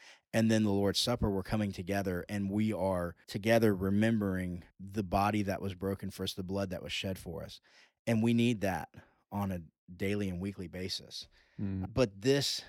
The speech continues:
Speaker 1: differs from revivalism because we are putting our faith in God, and it's not just this feelings-based thing.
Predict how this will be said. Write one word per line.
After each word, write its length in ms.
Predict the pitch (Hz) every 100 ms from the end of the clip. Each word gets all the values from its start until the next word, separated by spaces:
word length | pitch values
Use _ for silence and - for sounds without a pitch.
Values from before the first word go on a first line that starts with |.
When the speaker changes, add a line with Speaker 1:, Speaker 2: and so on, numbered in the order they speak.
| - - 107
Speaker 1:
differs 720 | 101 147 156 113 95 98 107 - _
from 280 | - 131 113
revivalism 840 | 101 98 127 120 98 92 92 92 - 107
because 880 | 120 107 - 123 107 104 98 95 - -
we 180 | 110 113
are 120 | 98
putting 380 | - - 139 98
our 300 | 92 87 90
faith 260 | - 131 117
in 140 | 92
God, 520 | 92 104 101 98 98 98 -
and 460 | 107 104 98 92 - _ _ -
it's 240 | 113 -
not 340 | 104 113 110 -
just 320 | 101 113 -
this 180 | 104 95
feelings-based 1000 | - - 104 95 92 90 87 90 - -
thing. 380 | 98 92 85